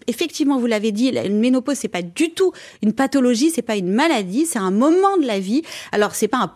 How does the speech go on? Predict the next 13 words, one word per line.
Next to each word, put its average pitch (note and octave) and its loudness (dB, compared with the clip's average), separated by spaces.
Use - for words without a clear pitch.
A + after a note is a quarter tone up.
petit E4+ 2
moment B3+ 2
de G#3 -8
la F#3+ -4
vie, C#4+ 0
c'est - -6
un E3 -4
putain G#4+ 2
de C4 4
chamboulement C#4 4
<laughs> - -12
qui C#4+ 2
dérègle B3+ 2